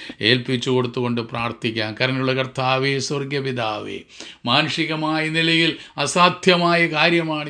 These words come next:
ഞങ്ങളുടെ മുമ്പിലുള്ളത്. ഞങ്ങൾക്ക് ആവശ്യമാണ്, ഞങ്ങൾക്കത് വേണം. എന്നാൽ, ഹല്ലേലൂയ, സ്തോത്രം,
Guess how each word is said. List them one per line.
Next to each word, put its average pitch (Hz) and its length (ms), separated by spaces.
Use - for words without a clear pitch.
ഞങ്ങളുടെ 139 320
മുമ്പിലുള്ളത്. 110 760
ഞങ്ങൾക്ക് 131 360
ആവശ്യമാണ്, 175 840
ഞങ്ങൾക്കത് 170 500
വേണം. 175 380
എന്നാൽ, 139 440
ഹല്ലേലൂയ, 143 760
സ്തോത്രം, 143 460